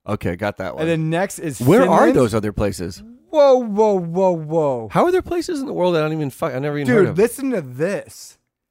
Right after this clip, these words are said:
Speaker 2: Mexico only has three bronzes, and that's a really, really big country.
Speaker 1: Was one of them soccer?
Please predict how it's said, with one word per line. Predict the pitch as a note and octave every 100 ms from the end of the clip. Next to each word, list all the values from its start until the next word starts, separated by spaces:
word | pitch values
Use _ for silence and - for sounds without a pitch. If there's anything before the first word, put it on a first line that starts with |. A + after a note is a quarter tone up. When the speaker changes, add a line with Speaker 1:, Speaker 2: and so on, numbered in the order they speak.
| _
Speaker 2:
Mexico | C#3 D#3 G3+ - B3 F3+ E3+ D3 C#3
only | D#3+ F#3 F#3+
has | F3+ D#3+
three | - - D3 D3 F3 F#3
bronzes, | C#3 D3+ D3 C3 A2
and | A#2 C#3 D#3
that's | G#3
a | A#3
really, | D3 A#2 A2 C#3+ E3+ G3+
really | G3 E3+ E3 E3+
big | C#3 D#3 -
country. | E3+ D3 A2+ G#2 B2
Speaker 1:
Was | A2+
one | B2+ F3+
of |
them | F3
soccer? | - A#2+ C3+ F#3+ C4